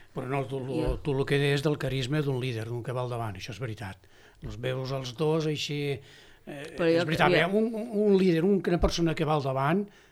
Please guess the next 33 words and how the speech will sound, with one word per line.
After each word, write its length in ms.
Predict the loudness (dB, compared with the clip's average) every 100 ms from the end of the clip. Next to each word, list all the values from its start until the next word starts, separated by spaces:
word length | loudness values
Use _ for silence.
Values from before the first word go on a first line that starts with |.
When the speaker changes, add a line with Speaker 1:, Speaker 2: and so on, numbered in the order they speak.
| _ -10
Speaker 1:
se 160 | -6 -4
pot 160 | -4
equivocar 360 | -6 -6 -6 -2
o 60 | -2
no. 160 | -2 -4 -8 -14 -20 -20 -10
A 220 | -6 -4
la, 140 | -4 -4 -6
a 40 | -6
la, 160 | -4 -4 -4 -12
l'Angela 320 | -10 -10 -8
Merkel, 440 | -8 -4 0 0 -2
segurament 360 | -6 -8 -8
que 60 | -8
l'hem 120 | -10
criticat 420 | -10 -10 -8 -8 -8
per 100 | -8
unes 180 | -8
coses, 240 | -6 -6 -8
per 80 | -8
l'altre, 260 | -8 -4 -2
però 380 | -2 -2 -6 -4
la 100 | 2
tia 260 | 2 2 0
té, 380 | 0 0 0 -6 -6 -6 -6 -10 -20 -10
té, 180 | -10 -8
té 140 | -10
pebrots, 400 | -4 2 4 4
no? 80 | 2
Per 120 | 2 2
dir, 120 | 4
vull 80 | 4
dir, 240 | 4 2
té, 380 | 0 -4 -6 -8